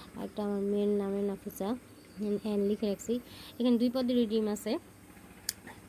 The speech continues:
এখান থেকে আমি বেছে বেছে যে নাম্বারগুলো আগের ডিম, সেই নাম্বারগুলো আগে আগে দিয়ে দিব, কেননা আগের ডিমগুলোই বসানো বেটার হয় সব সময়, এই কারণেই। আর পিছের যে নামগুলো আছে, যেমন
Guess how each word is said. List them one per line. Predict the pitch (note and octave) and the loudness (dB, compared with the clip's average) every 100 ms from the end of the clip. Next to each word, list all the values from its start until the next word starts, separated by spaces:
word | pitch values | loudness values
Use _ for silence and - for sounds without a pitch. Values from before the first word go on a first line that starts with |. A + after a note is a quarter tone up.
| B3 G3+ | -2 2
এখান | G#3+ G#3 | 0 0
থেকে | G3+ G#3 | 0 0
আমি | G#3 G#3+ | 0 0
বেছে | A3 A3 | 0 0
বেছে | G3 - G#3 A#3 - - G3+ | 0 0 -2 -2 -12 -8 2
যে | A3 A3+ | 4 4
নাম্বারগুলো | G#3 G#3 G3+ G#3 G#3 | 4 2 4 4 4
আগের | G3+ F#3+ G#3 F#3+ | 4 2 0 2
ডিম, | G#3+ A#3+ | 4 4
সেই | A#3 G3+ | 2 2
নাম্বারগুলো | G3+ G3+ G3+ G3+ | 2 2 2 2
আগে | F#3 G3+ G3+ | 0 0 0
আগে | G3 G3 | 0 0
দিয়ে | G#3 G3 | 0 0
দিব, | F#3+ A3+ - - - | 0 -4 -6 -18 -4
কেননা | G3+ G3+ G#3 B3+ - - - - - G#3 | -2 0 0 0 -4 -18 -20 -18 -14 -6
আগের | G3+ G#3 | -4 0
ডিমগুলোই | A3+ A3+ A3 A3 G#3 | 0 2 0 0 0
বসানো | G3+ G#3+ G3+ G3 | -2 -2 -2 -2
বেটার | F#3+ G#3 G#3 | -2 -2 -2
হয় | G3 G3 G#3+ | -2 -2 -4
সব | F#3 - | -6 -6
সময়, | G3 G3 A#3+ - - - - - - - - - | -4 -2 -2 -6 -20 -20 -20 -20 -20 -20 -16 -14
এই | - | -6
কারণেই। | G#3+ G#3 G3+ G#3 D#4+ - - - - A3 G3 F#3 | -2 -2 0 -2 -4 -8 -20 -18 -14 -10 -8 -4
আর | F3 E3+ - - - - | -4 -6 -10 -20 -20 -6
পিছের | A#3 - A3 | -2 0 0
যে | A3+ G#3+ | 2 2
নামগুলো | G3+ G#3 G3+ | 0 0 0
আছে, | G3+ G#3+ | 0 -2
যেমন | G3+ G3+ | 0 0